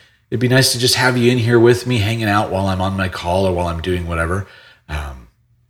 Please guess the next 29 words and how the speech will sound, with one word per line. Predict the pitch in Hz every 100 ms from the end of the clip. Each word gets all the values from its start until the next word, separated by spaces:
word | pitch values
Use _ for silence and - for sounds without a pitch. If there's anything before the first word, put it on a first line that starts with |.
| _ _ -
they |
seem | 104 135 135
to | 143
enjoy | 135 156 110
that, | 69 - _ _
even | 107 95 87
though, | 87 82 80 82 _ _ _ _
right, | 82 82
they | 80
know | 82 82 82
that, | 76 -
okay, | 127 123 98 80
Dad | 80 85 82
can't | - -
really | 69
talk | 135 143 -
to |
me | 92 90
'cause | 90 78
he's | 73
doing | 143 165 113
something, | 87 78 80 95 _ _ _ _ _
well, | 78 71 - - -
but | 80 67 - _ _ _ - - - -
they're | 104 104
in | 113
the | 110
same | - 107
room, | 151 -